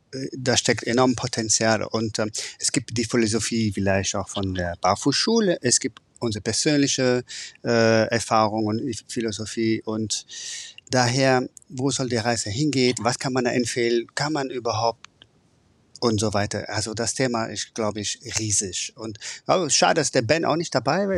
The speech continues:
weil, weil mir auch interessiert, dann können wir auch nochmal das Thema auch mit ihm aus der wissenschaftlichen,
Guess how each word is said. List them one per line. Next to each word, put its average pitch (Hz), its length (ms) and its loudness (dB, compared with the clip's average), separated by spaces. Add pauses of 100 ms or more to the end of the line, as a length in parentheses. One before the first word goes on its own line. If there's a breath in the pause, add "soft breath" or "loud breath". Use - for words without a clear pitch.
(100)
weil, 143 200 0
weil 139 120 -2
mir 143 180 0
auch 131 80 -6
interessiert, 123 460 -8
dann 135 80 -10
können 131 160 -10
wir 117 40 -2
auch 123 40 -4
nochmal 110 280 -4
das 104 140 -6
Thema 123 340 -2
auch 104 60 -8
mit 101 200 -16
ihm 170 220 4 (300 loud breath)
aus 110 160 2
der 98 140 2
wissenschaftlichen, 139 720 2